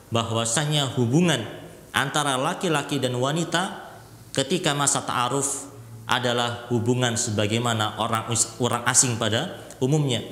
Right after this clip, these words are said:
bukan mahram. Maka tidak diperkenankan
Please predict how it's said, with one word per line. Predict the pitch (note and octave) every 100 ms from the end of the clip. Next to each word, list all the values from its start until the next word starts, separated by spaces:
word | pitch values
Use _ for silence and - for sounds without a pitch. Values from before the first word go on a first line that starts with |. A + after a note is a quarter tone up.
| - -
bukan | A2 A2+ D3 F#3+ - -
mahram. | B2+ B2+ D#3 E3 G#2+ - - - - - - -
Maka | - C3 F3 F3 C#3+ - - D3+
tidak | C#3+
diperkenankan | B2 A#2+ B2+ D#3+ E3+ D3